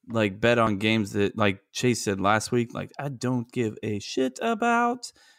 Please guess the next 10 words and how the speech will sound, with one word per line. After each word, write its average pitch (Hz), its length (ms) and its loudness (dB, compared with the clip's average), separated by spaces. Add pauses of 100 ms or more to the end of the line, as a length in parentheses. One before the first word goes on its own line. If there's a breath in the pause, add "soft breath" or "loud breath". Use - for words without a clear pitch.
(120)
'cause 131 180 0
that 185 200 4
makes 185 320 2
it 151 260 2 (840)
a 113 40 -2
little, 135 220 2
like, 123 260 4
you're 131 120 6
like, 127 180 4
"Okay, 214 380 0